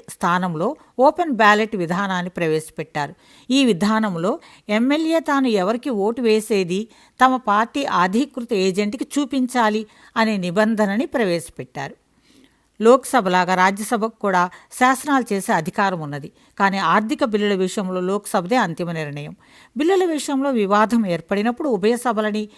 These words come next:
సమావేశపరిచి నిర్ణయాలు చేస్తారు. రాజ్యాంగ సవరణ విషయంలో రెండు సభలలోనూ అంగీకారం పొందితేనే సవరణ సాధ్యమవుతుంది. ఇది చాలా ముఖ్యమైన ప్రశ్న అండి. రాజ్యాంగ విషయంలో రెండు సభలు ఒప్పుకుని తీరాలి.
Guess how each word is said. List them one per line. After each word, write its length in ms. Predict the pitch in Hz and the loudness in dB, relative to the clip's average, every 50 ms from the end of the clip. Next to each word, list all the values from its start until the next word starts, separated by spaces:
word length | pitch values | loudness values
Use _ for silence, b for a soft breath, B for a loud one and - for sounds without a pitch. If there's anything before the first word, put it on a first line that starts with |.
| b b b b | b b b b
సమావేశపరిచి 1000 | - - 202 196 208 226 233 240 262 254 254 277 247 - 277 302 311 - 370 359 | -4 -2 0 2 2 4 4 4 4 2 0 -2 -4 -4 -4 -4 -2 -2 -2 0
నిర్ణయాలు 460 | 294 226 202 180 185 180 185 180 170 - | 0 0 0 0 0 0 0 -2 -2 -4
చేస్తారు. 440 | 151 135 139 - - 165 143 147 170 - B B B B B B | -6 -6 -6 -6 -6 -6 -6 -6 -8 -12 B B B B B B
రాజ్యాంగ 500 | 180 185 185 175 156 180 185 185 180 180 | 2 4 4 2 2 0 0 0 0 -2
సవరణ 420 | 175 - 220 214 240 269 311 339 | -4 -2 0 0 0 0 0 -2
విషయంలో 640 | 320 294 247 - - 247 220 208 202 196 196 196 190 B B B B B | -2 -2 -4 -4 -2 -2 -2 -2 -2 -2 -2 -4 -6 B B B B B
రెండు 280 | 196 214 254 311 330 330 | -2 0 0 0 0 -2
సభలలోనూ 800 | 311 - 254 214 190 226 240 233 226 226 220 214 214 214 214 208 b b b b b | -2 -2 -2 -2 0 0 0 0 0 0 -2 -2 -2 -4 -6 -8 b b b b b
అంగీకారం 600 | 196 202 214 220 254 254 254 247 233 220 226 214 | -2 0 0 0 0 0 0 2 2 2 0 -2
పొందితేనే 800 | 208 - - 185 185 202 220 208 220 208 190 185 185 180 180 175 b b b b b | -4 -4 -6 -6 -4 -4 -4 -4 -2 -2 -2 -2 -4 -6 -6 -8 b b b b b
సవరణ 440 | - - 220 196 202 208 214 254 277 | -4 0 0 2 2 2 2 0 -2
సాధ్యమవుతుంది. 800 | 262 - 214 180 175 165 156 196 185 180 180 175 - 214 254 302 | -2 0 2 2 2 0 -2 -4 -4 -4 -6 -6 -4 -4 -4 -4
ఇది 160 | 247 - 220 | -4 -4 -2
చాలా 140 | 190 190 185 | -2 -2 -2
ముఖ్యమైన 440 | 180 175 165 - - 208 208 208 208 | -4 -6 -6 -6 -4 -4 -2 -2 -4
ప్రశ్న 380 | 202 - 175 175 175 - 190 170 | -4 -4 -6 -6 -6 -6 -8 -8
అండి. 340 | 165 175 180 254 392 415 b b b b b b b b | -6 -4 -4 -4 -4 -6 b b b b b b b b
రాజ్యాంగ 640 | 180 190 208 226 233 208 214 285 277 277 285 285 294 | 4 6 6 6 4 4 4 6 6 6 6 4 2
విషయంలో 560 | 240 226 214 - - 220 208 202 202 208 202 | 2 2 0 0 -2 -2 -2 0 0 0 0
రెండు 380 | 180 190 202 233 269 302 302 294 | 0 0 0 0 0 0 0 -2
సభలు 580 | 247 - 226 196 185 180 220 240 320 466 466 - b b b b b b | -2 0 0 0 2 2 4 4 4 2 2 0 b b b b b b
ఒప్పుకుని 500 | 214 208 - _ - 320 - 311 349 403 | -4 -4 -2 _ 0 0 0 0 -4 -4
తీరాలి. 540 | 381 - 226 190 175 156 139 143 156 160 - | -4 -4 -2 0 0 0 0 -2 -6 -8 -12